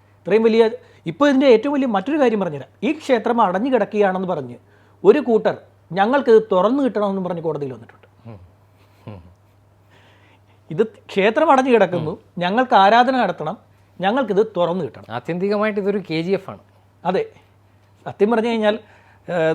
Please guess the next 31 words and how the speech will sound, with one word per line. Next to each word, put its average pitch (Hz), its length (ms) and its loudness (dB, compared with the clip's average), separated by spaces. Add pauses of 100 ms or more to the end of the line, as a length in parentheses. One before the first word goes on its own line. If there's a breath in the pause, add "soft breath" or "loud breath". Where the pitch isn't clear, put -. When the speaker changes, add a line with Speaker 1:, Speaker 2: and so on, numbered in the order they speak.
Speaker 1:
നമ്മൾ 185 240 2
ഈ 220 120 2 (120)
പറയുന്ന 196 240 2
പോലെ 196 180 2
ഇവിടെ 185 160 0
ഒരുപാട് 190 500 2 (180)
വിശ്വാസികളുള്ളതാണ്. 180 920 -2 (220)
ഒരുപാട് 175 300 0
വിശ്വാസികൾ, 202 500 0 (500 soft breath)
ഒരുപാട് 190 340 4 (220)
ആളുകൾ 202 240 2
വിശ്വസിക്കുന്ന 180 720 -6 (340)
ഒരു 180 120 -2 (160)
ആരാധനാ 196 360 2 (120)
കേന്ദ്രമാണത്. 170 520 -6 (720 soft breath)
അതിനെ, 190 240 0 (220)
എന്താ 202 180 0
പറയുക, 185 300 -4
വല്ലാത്ത 196 360 -2
രീതിയിലേക്ക് 208 520 -2
Speaker 2:
ഉം. 185 160 -6
അതിലേക്ക് 170 300 2
Speaker 1:
വലിച്ചിടാൻ 202 160 -2
Speaker 2:
കണ്ണുവെച്ചുകൊണ്ട് 185 680 -4 (560)
ധാരാളം 165 340 -2
Speaker 1:
ഉം. 165 60 -6
Speaker 2:
പേരിരിപ്പുണ്ട്. 123 420 -10 (120)
Speaker 1:
ധാരാളം 214 440 2
പേർ 170 120 -4 (300)
വരുന്നു. 143 280 -6 (580 soft breath)
അവിടുത്തെ 220 300 4